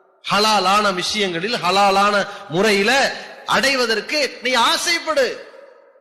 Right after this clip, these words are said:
முயற்சி செய். நான் இப்போ காலேஜ் படிக்கிறேன்னா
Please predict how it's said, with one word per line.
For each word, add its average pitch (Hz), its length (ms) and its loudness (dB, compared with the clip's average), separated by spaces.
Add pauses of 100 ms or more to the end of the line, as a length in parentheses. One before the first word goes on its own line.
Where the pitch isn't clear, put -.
(160)
முயற்சி 302 480 -2
செய். 285 480 -4 (600)
நான் 226 180 0
இப்போ 220 360 0
காலேஜ் 214 500 0
படிக்கிறேன்னா 214 600 0